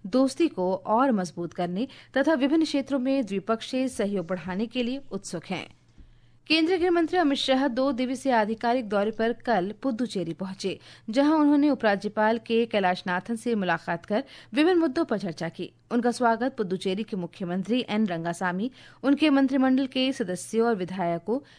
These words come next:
भाजपा के प्रदेश अध्यक्ष वीपी रामलिंगम तथा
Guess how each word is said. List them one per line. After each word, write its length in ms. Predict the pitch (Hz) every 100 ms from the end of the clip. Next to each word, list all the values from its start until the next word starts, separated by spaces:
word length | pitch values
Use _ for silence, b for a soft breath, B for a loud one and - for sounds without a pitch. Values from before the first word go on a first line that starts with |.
| b
भाजपा 360 | 220 254 254 285
के 220 | 277 269
प्रदेश 480 | 269 214 233 247 247
अध्यक्ष 420 | 202 233 226 -
वीपी 500 | 202 202 202 220 214
रामलिंगम 640 | 185 175 180 175 180 254
तथा 380 | 311 247 233 233